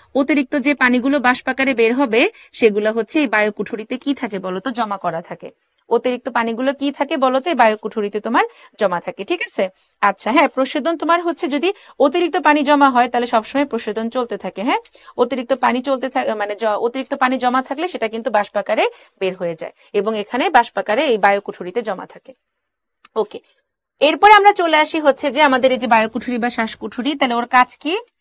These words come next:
ওর কাজ হচ্ছে প্রশোধন প্রক্রিয়ায় বাষ্পাকারে পানি বের করে দেওয়া, কার্বন ডাইঅক্সাইড গ্রহণ এবং অক্সিজেন ত্যাগ করা, শ্বসনের সময় অক্সিজেন গ্রহণ এবং কার্বন ডাইঅক্সাইড ত্যাগ করা, ক্লোরোপ্লাস্ট খাদ্য তৈরি করবে এবং রক্ষীকোষ পত্ররন্ধ্রে খোলা এবং বন্ধ হওয়া নিয়ন্ত্রণ করে।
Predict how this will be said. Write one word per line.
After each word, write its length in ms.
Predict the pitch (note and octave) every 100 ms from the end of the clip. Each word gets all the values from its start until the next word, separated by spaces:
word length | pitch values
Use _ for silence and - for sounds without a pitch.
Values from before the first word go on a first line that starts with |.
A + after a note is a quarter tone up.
| _ _
ওর 120 | A3
কাজ 320 | - A#3+ A#3 C4
হচ্ছে 200 | C4 D4+
প্রশোধন 500 | B3 C4 C4 D4 D4
প্রক্রিয়ায় 460 | C#4+ - C#4+ D#4
বাষ্পাকারে 540 | A#3+ B3+ - C4 B3+ C4+
পানি 260 | A#3+ B3
বের 180 | A3+ A3
করে 220 | A#3+ B3
দেওয়া, 380 | B3 B3 A#3+ A#3 - _ _ -
কার্বন 340 | A#3 A3 B3+
ডাইঅক্সাইড 420 | C4 C4 B3+ C4+
গ্রহণ 340 | A3 A3+ B3 B3+
এবং 220 | A#3+ B3
অক্সিজেন 460 | G#3+ - A#3 C4+ C4+
ত্যাগ 200 | B3 B3
করা, 380 | A#3+ A#3+ A3+ A#3 - _ _
শ্বসনের 440 | - B3 C4 B3+ C4+
সময় 320 | C#4 C4 A#3+
অক্সিজেন 440 | G#3+ - A#3+ C#4
গ্রহণ 320 | A#3+ A#3+ C4
এবং 240 | C4 A#3 C#4
কার্বন 340 | A#3 G#3 A#3 B3
ডাইঅক্সাইড 480 | B3 A#3+ - B3+ -
ত্যাগ 160 | A#3 -
করা, 360 | A3+ A3 G#3+ G#3+ _ _ _ _
ক্লোরোপ্লাস্ট 540 | C4+ B3+ C4+ C#4+ C#4+
খাদ্য 320 | - A3 G3+ B3+
তৈরি 240 | C#4 C#4+
করবে 360 | - C#4+ C4+ A#4 - _ -
এবং 180 | G3+ G#3+
রক্ষীকোষ 540 | G3+ - C4+ E4 F#4+ -
পত্ররন্ধ্রে 480 | A#3 A#3 G#3 G3+ G#3
খোলা 300 | - G3+ G#3
এবং 240 | A#3+ C4+
বন্ধ 260 | G3 F#3 F#3+
হওয়া 200 | G3 F#3
নিয়ন্ত্রণ 480 | F#3 F3 E3+ E3+
করে। 220 | E3+ F#3